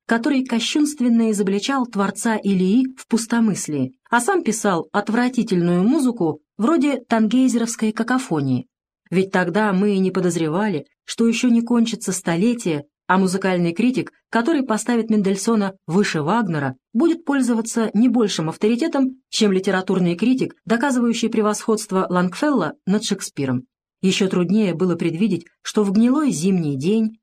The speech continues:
все билеты в Сент-Джеймс-Холл, пятнадцать шиллингов за место в партере, будут распроданы после объявления оркестровой программы, состоящей на три пятых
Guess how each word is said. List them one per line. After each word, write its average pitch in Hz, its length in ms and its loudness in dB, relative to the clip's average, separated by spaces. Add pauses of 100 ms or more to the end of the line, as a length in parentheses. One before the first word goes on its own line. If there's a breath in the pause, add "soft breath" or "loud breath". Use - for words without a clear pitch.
(160)
все 339 240 0
билеты 262 440 2
в 226 60 -6
Сент-Джеймс-Холл, 214 1000 0 (320)
пятнадцать 214 640 0
шиллингов 185 540 0
за 175 160 0
место 175 320 -2
в - 80 -16
партере, 240 560 0 (240)
будут 330 280 2
распроданы 175 800 -2 (220)
после 339 280 0
объявления 202 540 2
оркестровой 185 540 -2
программы, 147 640 -2 (300)
состоящей 262 760 0
на 196 160 0
три 214 160 0
пятых 233 420 -4